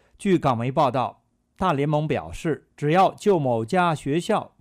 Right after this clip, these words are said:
有人在策划罢课接到两个或以上的独立消息来源，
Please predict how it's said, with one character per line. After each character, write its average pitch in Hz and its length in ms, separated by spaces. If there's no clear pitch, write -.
有 127 200
人 131 360
在 156 260
策 190 220
划 139 200
罢 147 240
课 - 440
接 170 180
到 127 300
两 98 340
个 180 320
或 165 240
以 113 180
上 165 240
的 113 160
独 135 280
立 165 180
消 185 240
息 156 160
来 107 160
源， 127 380